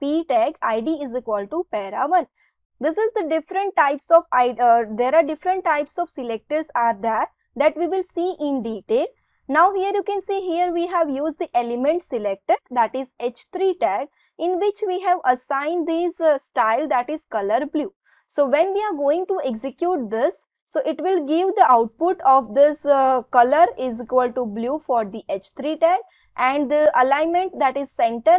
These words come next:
and the color for green, that is paragraph tag. But before executing, what you have to do?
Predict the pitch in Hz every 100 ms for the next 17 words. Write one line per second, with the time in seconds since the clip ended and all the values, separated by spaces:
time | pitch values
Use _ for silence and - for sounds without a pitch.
0 | 339 240 254 254 254 226 226 294 - 247
1 | 226 208 233 285 269 208 202 285 370 _
2 | - 233 214 208 147 _ - - _ _
3 | _ _ - 269 381 349 339 415 415 339
4 | 330 339 359 381 320 202 208 339 370 349
5 | 359 294 269 254 285 220